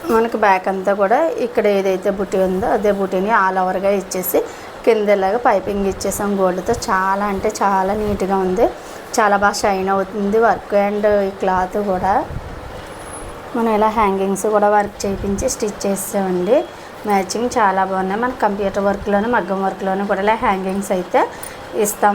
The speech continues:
మీకు కావాలంటే కనుక వర్క్ చేసి చూడండి ఎంత బాగా వచ్చిందో. వేరే హ్యాంగింగ్స్ అయితే కలర్ పోవడం, గుచ్చుకోవడం ఇవన్నీ ఉంటాయి. So ఇదైతే కనుక చక్కగా నీట్‌గా దీనికి మ్యాచ్ అయ్యేలాగా సేమ్ కలర్స్తో అయితే మనకు వర్క్ అయితే వేసేస్తారు. ఎంత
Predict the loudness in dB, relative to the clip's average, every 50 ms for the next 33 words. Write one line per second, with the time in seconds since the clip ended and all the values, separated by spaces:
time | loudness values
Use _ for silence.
0 | 2 -2 -2 0 2 4 4 4 2 2 0 -2 -4 -2 -2 -2 -2 -2 0 2
1 | 2 4 4 2 2 -2 -6 -6 -4 -4 -4 -2 0 0 0 0 -2 -6 -12 -16
2 | -16 -16 -16 -16 -16 -8 -4 -2 0 0 2 2 2 0 0 0 0 2 2 2
3 | 2 0 -2 -6 -6 -6 -4 -2 -2 -2 -2 -2 -6 -12 -14 -14 -14 -4 0 2
4 | 4 4 4 4 4 4 2 2 0 -2 -4 -6 -4 -2 -2 0 0 -2 0 0
5 | 2 2 2 2 2 2 2 2 4 2 0 -2 -4 -6 -4 -2 0 0 2 2
6 | 2 2 2 0 -2 -2 -2 -2 -2 0 2 2 2 2 2 2 2 2 2 2
7 | 0 0 0 -4 -4 -4 -4 -2 -2 -2 -2 -2 -4 -8 -12 -16 -16 -12 -4 -2
8 | -2 0 0 0 2 2 2 2 2 0 -2 -2 -4 0 2 2 2 2 0 -4
9 | -10 -18 -18 -18 -12 -6 -2 -2 -2 0 0 0 0 0 0 -2 -2 -2 -2 0
10 | 0 2 2 2 2 2 2 2 2 2 2 0 0 0 0 0 2 2 2 0
11 | -2 -4 -2 -2 -2 -2 0 -2 -2 -2 0 0 0 0 0 -2 -4 -4 -2 0
12 | 0 0 0 0 -2 -4 -6 -6 -6 -4 -4 -2 0 0 0 0 -2 -4 -10 -14
13 | -14 -16 -16 -16 -14 -8 -6 -4 -4 -2